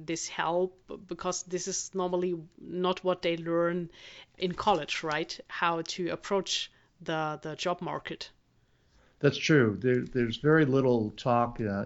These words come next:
Speaker 2: when you're in college, as you know, th-, of, uh, how to get a mortgage or how to do a che-,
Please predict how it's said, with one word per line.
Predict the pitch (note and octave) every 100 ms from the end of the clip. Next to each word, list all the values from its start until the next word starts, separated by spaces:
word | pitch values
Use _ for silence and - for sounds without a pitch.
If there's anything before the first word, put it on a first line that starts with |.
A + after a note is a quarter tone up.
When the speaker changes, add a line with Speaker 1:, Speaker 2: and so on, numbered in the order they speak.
| -
Speaker 2:
when | A2+ G#2+
you're | G#2 A#2+
in | A#2+
college, | A#2 G2+ G2
as | F#2+ -
you |
know, | G#2 A#2+ A#2+ G#2
th-, | A2+ -
of, | A2 G2+ F#2+ - _ _ _ _ _ _ _ -
uh, | F#2 F2
how | B2+
to | A#2
get | G#2 G#2+
a |
mortgage | G2+ G2+ G#2+ G2+
or | G2+
how | G2+
to | G2+
do | G2+ A2
a | F#2+
che-, | - -